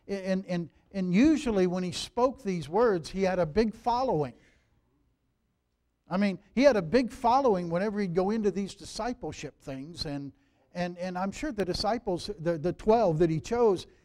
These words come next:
they probably looked at each other and said, "Oh, man, he's gonna talk about that now. We're gonna lose half these people." And by the way, that's precisely why many churches do not talk about this,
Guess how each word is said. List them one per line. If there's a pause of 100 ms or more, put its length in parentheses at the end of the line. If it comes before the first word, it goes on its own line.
(140)
they
probably
looked
at
each
other
and
said,
"Oh, (120)
man, (440)
he's
gonna
talk
about
that
now. (1200)
We're
gonna
lose
half
these
people." (1600)
And
by
the
way, (360)
that's
precisely
why
many (1080)
churches (180)
do
not (100)
talk
about (120)
this,